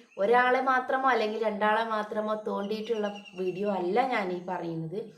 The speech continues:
നമ്മുടെയൊക്കെ കണ്ണിൽ കാണുന്നതാണ്. പക്ഷേ പറഞ്ഞു കഴിഞ്ഞിട്ടുണ്ടെങ്കിൽ അവരായി-, അവരായിരിക്കും അല്ലെങ്കിൽ അവരുടെ മക്കളായിരിക്കും ഈ ഭൂമുഖത്തിലെ ഏറ്റവും നല്ല വ്യക്തികൾ എന്ന് മുദ്ര കുത്തിയിട്ട്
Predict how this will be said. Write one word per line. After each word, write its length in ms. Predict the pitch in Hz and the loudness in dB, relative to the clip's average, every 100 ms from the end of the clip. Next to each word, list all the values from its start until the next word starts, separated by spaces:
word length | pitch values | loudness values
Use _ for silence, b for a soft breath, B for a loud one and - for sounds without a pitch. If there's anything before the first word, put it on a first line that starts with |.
| B _ | B _
നമ്മുടെയൊക്കെ 440 | 185 190 214 220 214 | -10 -2 0 0 -6
കണ്ണിൽ 300 | 196 185 196 202 | -6 -6 -6 -6
കാണുന്നതാണ്. 760 | 190 175 175 202 202 170 165 220 B B B - | -4 -4 -2 0 0 -2 -4 -8 B B B -14
പക്ഷേ 280 | 202 - 202 196 - - - | -8 -2 -2 -2 -6 -18 0
പറഞ്ഞു 420 | 226 226 233 262 | 4 4 4 2
കഴിഞ്ഞിട്ടുണ്ടെങ്കിൽ 800 | 269 247 226 226 220 208 185 202 196 - - | 6 6 6 0 -4 -4 -4 -4 -8 -12 -8
അവരായി-, 520 | 185 208 220 208 214 214 | -2 2 4 4 2 0
അവരായിരിക്കും 760 | 214 233 262 247 214 208 220 | 0 2 4 4 2 0 -4
അല്ലെങ്കിൽ 280 | 202 202 208 | -4 0 2
അവരുടെ 320 | 208 202 214 | 2 2 -2
മക്കളായിരിക്കും 800 | 220 202 - 202 196 190 - 190 196 196 B B _ | -2 -4 -2 0 0 -2 -4 -8 -8 -14 B B _
ഈ 140 | 170 208 | -8 -6
ഭൂമുഖത്തിലെ 680 | 208 196 196 196 190 202 202 180 | -4 -4 -2 -2 -4 -6 -4 -2
ഏറ്റവും 640 | 185 185 - - 254 269 240 | -2 -4 -10 -8 2 4 4
നല്ല 200 | 214 196 | 2 0
വ്യക്തികൾ 540 | 190 175 165 - 196 202 | -2 -4 -4 -4 -2 -2
എന്ന് 220 | 190 180 190 - - | -2 -4 -6 -12 -14
മുദ്ര 460 | 196 196 190 180 254 | -8 -8 -6 0 2
കുത്തിയിട്ട് 680 | 254 220 - - 196 170 190 | 4 2 0 -6 -4 -4 -4